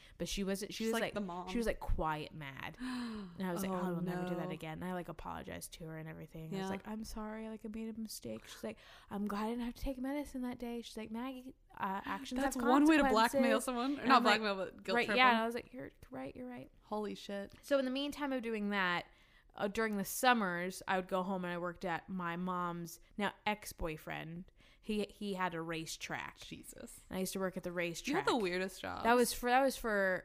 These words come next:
Speaker 1: I think we did it into, it was sophomore year to senior year too, yeah.
Speaker 2: What kind of job, like, what kind of racetrack? What, like, go-karts?
Speaker 1: Yeah, go-kart racetrack.
Speaker 2: Cool,
Speaker 1: So,
Speaker 2: cool.
Speaker 1: not, but, like, the outside go-kart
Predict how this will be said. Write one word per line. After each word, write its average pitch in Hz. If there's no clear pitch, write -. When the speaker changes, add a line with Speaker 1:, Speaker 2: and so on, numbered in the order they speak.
Speaker 1:
I -
think 466
we 330
did 277
it 269
into, 254
it 254
was 254
sophomore 285
year 277
to 247
senior 349
year 233
too, 254
yeah. 190
Speaker 2:
What 226
kind 302
of 269
job, 202
like, 208
what 233
kind 262
of 196
racetrack? 185
What, 190
like, 196
go-karts? 220
Speaker 1:
Yeah, 254
go-kart 202
racetrack. -
Speaker 2:
Cool, 185
Speaker 1:
So, 220
Speaker 2:
cool. 240
Speaker 1:
not, 262
but, 240
like, 233
the 233
outside 196
go-kart 165